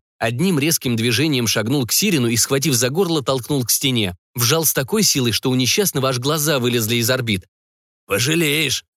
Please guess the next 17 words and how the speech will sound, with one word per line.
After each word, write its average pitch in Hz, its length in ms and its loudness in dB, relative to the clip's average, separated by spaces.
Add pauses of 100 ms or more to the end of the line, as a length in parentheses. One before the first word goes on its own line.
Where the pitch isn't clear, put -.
(540)
«Понял?» 139 380 0 (460)
едва 117 340 0
смог 123 260 -2
просипеть 117 500 -2
тот 214 240 0
и 135 80 -2
рухнул 131 340 0
на 123 120 0
колени, 120 420 0
когда 107 280 0
принц 156 300 -2
разжал 113 400 0
пальцы 190 360 -2
и 165 120 -4
брезгливо 127 520 0
встряхнул 113 440 0
рукой. 107 480 0